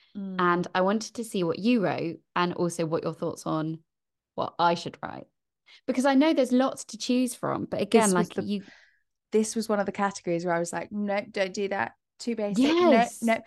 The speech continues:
Speaker 1: And so as a result, it's been left empty this whole time. And then today when I
Speaker 2: No.
Speaker 1: was looking at it, I was like,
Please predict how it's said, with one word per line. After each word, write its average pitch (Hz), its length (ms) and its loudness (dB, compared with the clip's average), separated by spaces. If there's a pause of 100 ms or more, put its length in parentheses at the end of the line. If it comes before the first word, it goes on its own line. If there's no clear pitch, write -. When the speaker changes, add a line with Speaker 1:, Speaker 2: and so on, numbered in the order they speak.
(260)
Speaker 1:
And 226 120 2
so 240 220 0
as 269 200 0
a 294 40 0
result, 233 720 0 (200)
it's 180 200 -4
been 202 160 -2
left 202 400 -2
empty 202 360 0
this 180 200 -2
whole 180 200 2
time. 180 540 0
And 185 140 -2
then 190 100 0 (160)
today 208 220 4
when 185 160 0
I - 20 2
Speaker 2:
No. 180 60 2
Speaker 1:
was 180 100 -2
looking 190 320 -4
at 160 80 -2
it, 170 100 -2
I 180 60 0
was 180 80 -2
like, - 140 -2